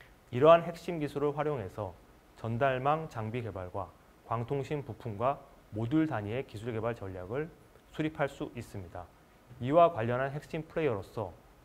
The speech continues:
코모텍, 에리슨이 두각을 나타내고 있습니다. 코모텍은 최대 오점이 기가 비피에스급 무선 백홀 장비를 토대로 십 기가 비피에스급 무선 백홀 장비를 출시할 예정이며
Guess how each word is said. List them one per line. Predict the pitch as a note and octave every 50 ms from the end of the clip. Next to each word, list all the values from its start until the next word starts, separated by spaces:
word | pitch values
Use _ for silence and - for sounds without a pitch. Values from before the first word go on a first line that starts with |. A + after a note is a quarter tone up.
| - - -
코모텍, | - D#3+ E3 E3 E3 - - B2 G2 - - - - - - - -
에리슨이 | A2 B2 C#3+ C#3+ D3 D#3 D#3+ D#3+ D#3
두각을 | - A2+ A#2 B2+ B2 B2+ D3
나타내고 | C#3 G2 G2 - - A2+ A2 G2+ A#2+
있습니다. | B2 B2 - - F#2+ F2+ - F#2 F2 - - - - - - - - - - - -
코모텍은 | - E3+ F3+ F#3+ F#3 - F3 D#3+ E3+ E3+ E3
최대 | - - - F3+ E3 D#3+ E3 F3 F#3+ F#3+ G3 - - - - -
오점이 | A2+ A#2+ B2 B2 - E3 D#3+ D3 B2 A#2+ B2+ B2
기가 | - - A#2 G#2+ B2 B2 A#2+ A#2+
비피에스급 | A#2 G#2+ - - - A2 G#2 - - A2+ - - D3 D#3+ D#3 D#3 - - - -
무선 | - G2 A2 G#2+ C#3+ C#3+ C#3
백홀 | C#3+ D3 C#3+ - - D3+ C#3+
장비를 | C3+ A#2+ G#2+ G2+ G#2+ A2 A#2+ A#2+
토대로 | - - - D#3+ C#3 A2 G#2 F2 D#2+ - - - - - - - -
십 | - - - F#3 - -
기가 | - B2+ A2+ B2+ A#2+
비피에스급 | A#2+ A#2 - - B2 A2+ A2 - - - - D3+ E3 E3 - -
무선 | F#2+ G2+ G2+ C3+ C#3 C#3 C3+
백홀 | - C#3 C#3 - - D3 C3+
장비를 | B2+ G2+ F#2 F2+ G2 G#2 B2+ D#3 D#3+ D#3+ - - - - - -
출시할 | - - F#3+ F3+ - - F3+ D#3+ B2
예정이며 | G#2+ G2+ G2+ G#2+ G2 F#2 F2 F#2+ G#2 F#2+